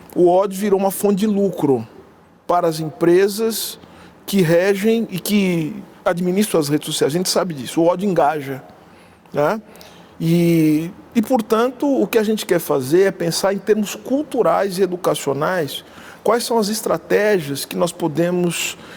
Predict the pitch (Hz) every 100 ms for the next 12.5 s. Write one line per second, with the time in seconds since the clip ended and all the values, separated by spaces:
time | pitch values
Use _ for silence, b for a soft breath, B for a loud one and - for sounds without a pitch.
0 | B B - 220 175 151 214 - - -
1 | 254 262 285 226 185 233 226 214 202 190
2 | - 175 175 190 240 190 185 220 240 254
3 | - 233 233 254 247 226 180 202 208 -
4 | 214 226 208 240 240 240 220 B B B
5 | - 190 170 160 196 190 240 208 - 208
6 | - 196 202 196 185 180 165 165 233 -
7 | - - 151 170 190 285 - B B B
8 | 285 262 247 269 294 285 220 175 - 170
9 | 214 220 233 - 190 180 180 175 180 160
10 | 185 208 - 196 196 170 185 302 311 -
11 | 214 180 160 180 185 226 214 185 151 147
12 | 143 - - 226